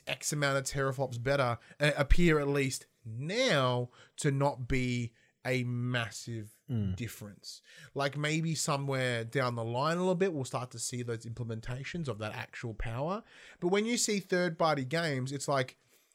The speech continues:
Speaker 1: well, if we can make it meet the P S four, we know it's gonna work for the Xbox.
Speaker 2: Yeah.
Speaker 1: It's very likely they'll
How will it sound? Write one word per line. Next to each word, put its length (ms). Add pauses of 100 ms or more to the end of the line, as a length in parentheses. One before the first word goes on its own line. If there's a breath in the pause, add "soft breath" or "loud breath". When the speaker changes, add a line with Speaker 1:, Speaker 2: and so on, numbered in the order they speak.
(200)
Speaker 1:
well, 140
if 160
we 140
can 200
make 220
it 100
meet 320
the 60
P 240
S 140
four, 420
we 160
know 240
it's 80
gonna 160
work 240
for 140
the 40
Xbox. 380
Speaker 2:
Yeah. 200
Speaker 1:
It's 60
very 200
likely 360
they'll 160